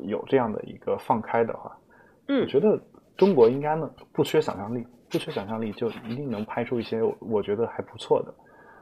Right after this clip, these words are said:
Speaker 1: 呃，色情片。
Speaker 2: 对呀。
Speaker 1: 对，我觉得中国缺的并不是高雅的东西，中国缺的是低俗的东西，
Speaker 2: 嗯。
Speaker 1: 或者说好的低俗的东西。
Speaker 2: 天哪，哥，
Speaker 1: 啊。
Speaker 2: 你没有看习大大召开文艺座谈会吗？
Speaker 1: 啊。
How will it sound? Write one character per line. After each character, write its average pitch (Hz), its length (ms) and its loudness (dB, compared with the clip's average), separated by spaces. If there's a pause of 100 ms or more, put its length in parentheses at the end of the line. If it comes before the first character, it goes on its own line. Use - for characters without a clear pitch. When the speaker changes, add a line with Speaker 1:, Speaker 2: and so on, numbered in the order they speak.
(180)
Speaker 1:
呃， - 320 -12
色 - 160 2
情 98 180 -6
片。 92 180 -12 (400)
Speaker 2:
对 247 180 2
呀。 208 520 -2
Speaker 1:
对， 123 140 4
我 113 120 8
觉 107 120 8
得 202 80 10
中 214 180 8
国 151 140 12
缺 - 240 4
的 170 80 8
并 160 240 0
不 - 100 -4
是 - 140 -2
高 147 180 6
雅 113 140 0
的 95 80 -6
东 107 180 -12
西， - 180 -18 (960)
中 185 120 2
国 160 80 10
缺 - 120 2
的 160 80 6
是 139 140 -2
低 180 180 2
俗 104 220 0
的 101 100 2
东 95 160 -4
西， - 140 -14
Speaker 2:
嗯。 107 100 -16 (340)
Speaker 1:
或 - 120 -2
者 117 60 -6
说 - 140 -10
好 104 360 10
的 113 100 10
低 147 140 -2
俗 113 160 -8
的 101 100 -4
东 95 160 -12
西。 - 140 -20 (120)
Speaker 2:
天 254 340 2
哪， 190 200 -4 (220)
哥， 311 280 2 (360)
Speaker 1:
啊。 233 80 -8
Speaker 2:
你 262 80 0
没 254 80 4
有 320 140 2
看 262 340 0
习 - 220 -12
大 269 220 0
大 208 160 0
召 254 200 0
开 254 160 0
文 214 160 2
艺 226 60 0
座 233 140 2
谈 196 180 -2
会 233 180 0
吗？ 190 120 0
Speaker 1:
啊。 170 140 -2